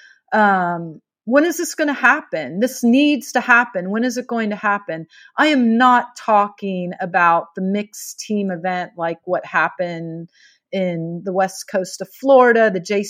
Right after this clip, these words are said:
the old J C Penney format. I am talking about Pinehurst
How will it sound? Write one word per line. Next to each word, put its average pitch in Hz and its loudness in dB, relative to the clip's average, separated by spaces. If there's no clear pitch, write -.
the 185 -2
old 202 -2
J 196 -4
C 190 -12
Penney 214 -4
format. 190 -2
I 277 4
am 330 0
talking 220 0
about 170 0
Pinehurst 233 2